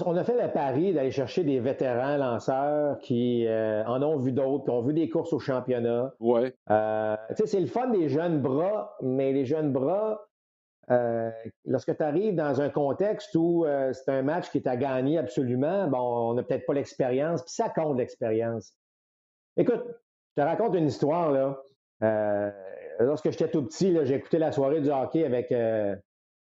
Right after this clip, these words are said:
Speaker 1: René Lecavalier puis Gilles Tremblay. Puis Gilles Tremblay, il arrêtait pas de dire l'expérience de Robinson.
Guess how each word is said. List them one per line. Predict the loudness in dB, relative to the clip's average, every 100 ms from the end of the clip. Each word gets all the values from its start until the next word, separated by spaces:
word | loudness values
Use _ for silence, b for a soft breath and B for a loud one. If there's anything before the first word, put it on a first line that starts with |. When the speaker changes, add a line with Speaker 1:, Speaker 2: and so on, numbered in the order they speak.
| 0
Speaker 1:
René | 2 2
Lecavalier | 0 0 0 0 0 0
puis | 0
Gilles | 0 0
Tremblay. | 0 0 0 0 0
Puis | -2
Gilles | -2 0 0
Tremblay, | 0 0 0
il | 0
arrêtait | 0 0 0
pas | -2
de | -2
dire | 0 0
l'expérience | 0 -2 -4 -2 0 0 0 0
de |
Robinson. | 0 0 0 -2 -4 -4 -4 -6